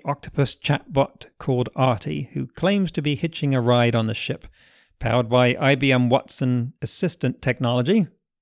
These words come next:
what else? "And created in partnership with European startup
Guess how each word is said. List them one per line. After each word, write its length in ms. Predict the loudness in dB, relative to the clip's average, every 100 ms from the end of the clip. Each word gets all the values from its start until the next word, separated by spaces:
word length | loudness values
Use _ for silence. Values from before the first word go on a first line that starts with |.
| _ -10
what 280 | -4 -2 -2
else? 300 | -2 -4 -8 _ _ _ _ _ _
"And 240 | 0 2 2
created 520 | 4 6 4 2 2
in 140 | 2
partnership 580 | 4 2 2 2 2 2
with 240 | 2 2 2
European 540 | 2 2 2 2 0
startup 500 | 0 0 0 -2